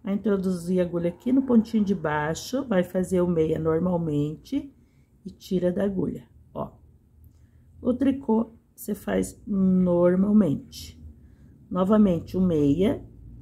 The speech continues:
introduz no pontinho da carreira de baixo, ó, faz o meia ali, tira da agulha. O tricô você faz normalmente no ponto da agulha.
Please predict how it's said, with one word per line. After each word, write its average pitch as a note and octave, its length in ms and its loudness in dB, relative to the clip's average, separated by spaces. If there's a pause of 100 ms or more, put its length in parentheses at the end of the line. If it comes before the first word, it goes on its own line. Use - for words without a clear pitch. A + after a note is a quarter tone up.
(320)
introduz F#3 520 0
no F#3 120 2
pontinho F3 480 -4
da E3 80 -2
carreira E3 380 -2
de F3 140 -4
baixo, D#3 840 -2 (100)
ó, E3 220 2 (200)
faz E3 300 0
o E3+ 60 -2
meia D#3 320 0
ali, G3+ 300 2 (1500)
tira F3 280 2
da E3 100 2
agulha. E3 400 2 (1000)
O A3+ 80 4
tricô A3+ 380 -2
você G3 140 -4
faz G3 440 -4
normalmente F#3+ 680 0
no F#3+ 120 0
ponto F3 400 -4
da F#3+ 100 -2
agulha. - 420 -2